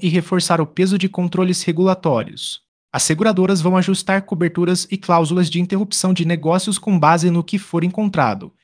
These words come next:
impactando contratos e planejamento. Converter prédios de escritórios em residências continua atraente por custo e tempo, mas exige reconfiguração da estrutura e pode revelar falhas ocultas que atrasam obras e elevam custos.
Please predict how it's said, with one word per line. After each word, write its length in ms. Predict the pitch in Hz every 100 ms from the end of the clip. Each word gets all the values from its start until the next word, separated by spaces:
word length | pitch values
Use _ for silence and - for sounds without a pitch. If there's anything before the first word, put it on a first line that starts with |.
| -
impactando 560 | 156 170 - 175 170 160
contratos 640 | 196 190 170 170 170 -
e 60 | 185
planejamento. 920 | 190 214 226 196 160 135 104 - - _ _
Converter 440 | - 160 175 170 165
prédios 400 | 160 170 170 156
de 80 | 170
escritórios 640 | - 156 156 165 170 147
em 80 | 139
residências 800 | 131 185 190 156 135 135 156 -
continua 500 | - 226 - 185 190
atraente 400 | 185 147 156 170
por 160 | 196
custo 500 | 185 - 165 160 - -
e 80 | 156
tempo, 420 | 156 131 - 131 _ _ -
mas 180 | 139 135
exige 340 | 139 139 127
reconfiguração 880 | 123 160 202 190 214 214 208 196 180
da 120 | 165
estrutura 580 | 180 - 202 196 180 170
e 120 | 160
pode 280 | - 185 160
revelar 460 | 135 185 208 170 180
falhas 540 | - 156 160 160 -
ocultas 500 | 185 185 185 185 180
que 100 | -
atrasam 460 | 175 175 165 175 190
obras 440 | 127 160 185 190 - _
e 120 | 220
elevam 340 | 214 190 202 202
custos. 640 | 160 123 - - - -